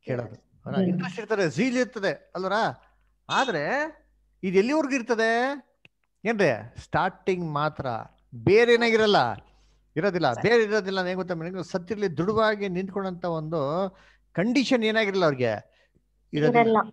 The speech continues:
Speaker 1: ಅದಕ್ಕೆ ನೋಡಿ ಗಿಡದಲ್ಲಿ ಒಂದ್ ಸ್ಪೆಷಾಲಿಟಿ ಇದೆ. ಫಸ್ಟ್ ಒಂದು ಬೀಜ ಬಿತ್ತನೆ ಮಾಡ್ತೀವಿ ಗೊತ್ತಾ? ಬೀಜ ಬಿತ್ತನೆ ಮಾಡ್ಬೇಕಾದ್ರೆ ಹಸಿ ಬೀಜ ಯಾರು ಬಿತ್ತನೆ ಮಾಡಲ್ಲ.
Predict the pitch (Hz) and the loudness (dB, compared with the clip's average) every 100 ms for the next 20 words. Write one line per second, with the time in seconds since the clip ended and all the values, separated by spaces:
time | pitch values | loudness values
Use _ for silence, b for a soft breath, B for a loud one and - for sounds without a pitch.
0 | _ 143 143 180 165 156 135 131 185 190 | _ -6 -4 0 2 2 0 -2 -4 -8
1 | _ _ _ _ _ _ _ _ _ _ | _ _ _ _ _ _ _ _ _ _
2 | _ - - 165 220 202 202 151 - _ | _ -12 -6 0 2 4 2 2 -4 _
3 | _ - 131 - 147 175 165 151 113 101 | _ -12 -4 -2 0 -2 -4 -4 -6 -10
4 | _ 165 - 220 190 151 160 139 113 175 | _ -6 -4 0 0 0 -2 -2 0 0
5 | 175 151 147 143 135 131 113 135 127 180 | -2 -4 -4 -6 -6 -8 -10 -8 -4 -2
6 | 180 - 156 143 - - 135 123 190 170 | 0 0 -2 -4 -4 -4 -8 -6 -4 -2
7 | 160 156 143 - 151 139 127 | 0 -2 -4 -8 -8 -6 -8